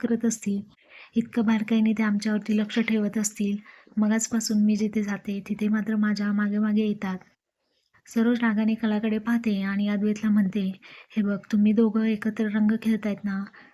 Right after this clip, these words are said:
अद्वैत, हे मला अजिबात आवडलेलं नाहीये. आता मात्र अद्वैत, मी तुला जे काही सांगते ना नीट ऐकून घे. तू तिच्याशी बोलायला जा आणि ती मात्र तुला उलट उत्तर देईल आणि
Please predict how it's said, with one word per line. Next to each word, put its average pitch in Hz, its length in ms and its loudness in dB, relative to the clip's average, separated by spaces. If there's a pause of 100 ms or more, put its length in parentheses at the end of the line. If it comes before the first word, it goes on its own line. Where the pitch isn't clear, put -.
(100)
अद्वैत, 214 320 0
हे 220 80 4
मला 214 220 4
अजिबात 214 560 -2
आवडलेलं 202 500 -2
नाहीये. 185 340 -2 (380)
आता 208 220 -2
मात्र 226 300 2
अद्वैत, 208 380 0
मी 214 120 4 (100)
तुला 220 180 2
जे 220 160 2
काही 226 220 2
सांगते 214 360 0
ना 180 220 -4
नीट 220 260 0
ऐकून 214 320 0
घे. 190 180 -2 (1160)
तू 247 100 0 (100)
तिच्याशी 240 400 0
बोलायला 220 440 2
जा 233 180 4 (120)
आणि 214 280 2 (420)
ती 240 80 4
मात्र 220 300 4
तुला 220 260 0
उलट 214 500 0 (100)
उत्तर 226 340 0
देईल 196 260 0
आणि 214 240 2